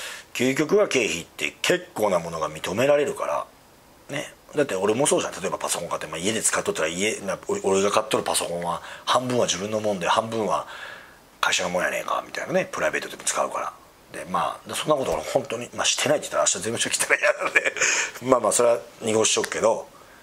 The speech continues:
まあ、言ってる意味はわかるでしょ。だから、そ-、そ-、そういうもんですよ。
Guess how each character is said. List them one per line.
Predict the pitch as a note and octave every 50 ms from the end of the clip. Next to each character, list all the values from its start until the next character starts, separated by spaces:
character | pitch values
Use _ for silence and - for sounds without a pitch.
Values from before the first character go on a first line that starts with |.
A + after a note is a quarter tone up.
| - - - - - -
ま | G#2 G#2+
あ、 | G2+ G#2
言 | C3 D3+
っ |
て | - - F3
る | A2
意 | F2
味 | D#2+
は | D#2
わ | D2+
か | F2+ E2+
る | -
で | -
し | -
ょ。 | - - - - - - - - -
だ | -
か | C#3+
ら、 | A#2 -
そ-、 | - - C#3+ -
そ-、 | - - C3+ A2+
そ | - - D3+ D3
う | C#3+
い | C#3+ C#3
う | C3+
も | B2+ A#2+ G2+
ん | F2
で | -
す | - -
よ。 | - -